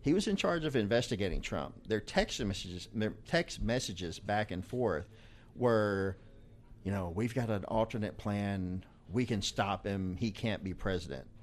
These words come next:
Those are the types of messages they were sending back and forth. This is a guy who's investigating him.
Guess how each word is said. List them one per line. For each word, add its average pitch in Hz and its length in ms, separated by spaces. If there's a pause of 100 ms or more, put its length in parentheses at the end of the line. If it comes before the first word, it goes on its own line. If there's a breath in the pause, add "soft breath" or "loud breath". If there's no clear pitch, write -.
(240)
Those 127 180
are 139 60
the 123 100
types 117 360
of 95 80
messages 101 440
they 92 140
were 85 100
sending 101 420
back 92 260
and 62 100
forth. 107 300 (300 loud breath)
This 143 120
is - 60
a 214 40
guy 180 200
who's 185 220
investigating 98 800
him. - 140